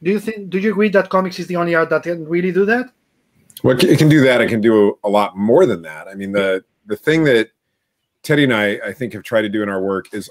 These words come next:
Speaker 2: always tell stories in different ways. Like, House of Secrets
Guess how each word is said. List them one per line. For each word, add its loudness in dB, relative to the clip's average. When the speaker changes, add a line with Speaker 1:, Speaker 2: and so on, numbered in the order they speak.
Speaker 2:
always -2
tell 0
stories -4
in -8
different -10
ways. -10
Like, -6
House -2
of -10
Secrets -2